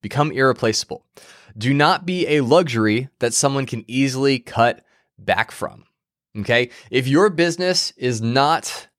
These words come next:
necessary in the life of your prospect, your customers, your buyers, your members, however you label the people that do business with you, then that means as soon as things get tight, purse strings get tight,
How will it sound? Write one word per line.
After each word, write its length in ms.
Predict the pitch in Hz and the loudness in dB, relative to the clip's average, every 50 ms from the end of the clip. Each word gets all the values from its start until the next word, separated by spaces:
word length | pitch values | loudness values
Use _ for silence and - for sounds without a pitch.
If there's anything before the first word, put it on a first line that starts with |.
| _ - | _ -8
necessary 920 | 104 107 120 135 151 156 - - 120 - - 95 87 82 80 85 104 135 139 _ _ _ _ _ _ _ _ _ _ | -6 -4 -2 0 0 0 0 -2 -2 -2 -2 -2 -2 -2 -2 -4 -4 -6 -8 _ _ _ _ _ _ _ _ _ _
in 160 | - 127 143 151 | -2 0 0 2
the 100 | 151 143 | 2 2
life 440 | 127 127 120 123 131 127 - - | 2 4 4 4 2 0 -2 -6
of 200 | - 120 117 104 | -2 -2 -2 0
your 220 | 110 107 107 104 98 | 0 0 0 0 0
prospect, 840 | - - 123 120 127 - - 139 127 120 107 - - - - - - _ _ _ | 0 2 2 2 2 0 0 2 2 2 2 0 -6 -14 -14 -16 -20 _ _ _
your 100 | - - | -14 -12
customers, 720 | - - 139 127 120 - - 131 127 123 120 117 117 110 104 | -6 -2 -2 0 0 -2 -4 -4 -4 -2 0 0 0 -2 -2
your 100 | 98 80 | -4 -4
buyers, 600 | - 104 101 117 120 123 123 120 120 113 - - | -2 0 0 2 2 2 2 2 0 -4 -8 -8
your 80 | 87 | -2
members, 520 | 98 120 127 117 110 110 107 104 - - - _ _ _ _ - _ _ | -2 0 0 2 0 0 2 0 -2 -4 -8 _ _ _ _ -20 _ _
however 260 | - 110 117 135 135 | 0 2 4 4 4
you 120 | 135 131 120 | 2 0 2
label 360 | 101 110 120 123 120 117 117 | 2 4 4 4 2 0 -2
the 80 | 107 98 | -4 -4
people 200 | - 92 113 101 | -6 -4 -4 -4
that 160 | 101 92 90 | -6 -6 -4
do 100 | - 110 | -4 -4
business 380 | 107 113 107 95 98 92 - | -2 -2 -2 -2 -4 -10 -10
with 160 | - 85 - - | -12 -12 -10 -8
you, 180 | 82 80 98 - _ _ _ _ _ _ _ _ _ _ _ _ - | -8 -8 -8 -12 _ _ _ _ _ _ _ _ _ _ _ _ -6
then 100 | 131 131 | -4 0
that 220 | 139 151 170 - 156 | 0 0 0 0 0
means 400 | 151 143 147 151 165 165 - - | 0 2 2 2 0 -2 -2 -4
as 120 | 120 113 | -2 -2
soon 240 | - - - 160 170 | -2 0 0 0 2
as 140 | 165 147 - | 0 0 -2
things 300 | - 156 143 139 127 - | -2 -2 -2 -4 -4 -2
get 240 | - 104 - - | -4 -4 -4 -4
tight, 380 | - - 139 151 196 220 - _ _ - | -8 -4 -2 -2 -2 -4 -6 _ _ -10
purse 240 | - - 139 156 - | -2 0 0 0 0
strings 340 | - - 165 165 170 156 - | -2 -2 -2 0 -2 -2 -2
get 200 | - 156 - - | -4 -6 -4 -2
tight, 340 | - 170 170 185 - - | 0 0 0 0 -2 -6